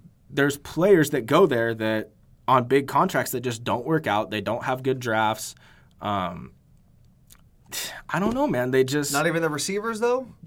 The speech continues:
Speaker 1: Jimmy G.
Speaker 2: Debo
Speaker 1: Which one?
Speaker 2: and,
Speaker 1: I mean, okay,
Speaker 2: uh,
Speaker 1: so let's, let's
Speaker 2: Ayuk.
Speaker 1: let me take a step.
Speaker 2: Kittle.
Speaker 1: Where's Ayuk been?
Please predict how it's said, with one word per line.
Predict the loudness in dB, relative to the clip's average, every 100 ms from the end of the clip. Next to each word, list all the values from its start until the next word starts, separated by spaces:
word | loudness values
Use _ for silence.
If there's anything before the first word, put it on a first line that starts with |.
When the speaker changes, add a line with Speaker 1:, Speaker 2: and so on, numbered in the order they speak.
| -6
Speaker 1:
Jimmy | 2 4 4
G. | 4 4 2 0 _ _ _ -20
Speaker 2:
Debo | -6 0
Speaker 1:
Which | 2
one? | 6 6 4 4 4 2
Speaker 2:
and, | 2 0 6
Speaker 1:
I | 6
mean, | 6
okay, | 4 4 4
Speaker 2:
uh, |
Speaker 1:
so | 4 4 4 2 0
let's, | -2 -2 -4
let's | -4 0
Speaker 2:
Ayuk. | 2 2 0 0
Speaker 1:
let | 2
me | 4
take | 4 0
a |
step. | 0 -2 -2 -6 -10 -16 -4
Speaker 2:
Kittle. | -2 -2 -6 -12 -20 -20 -2
Speaker 1:
Where's | 2 6
Ayuk | 8 8 6
been? | 2 -2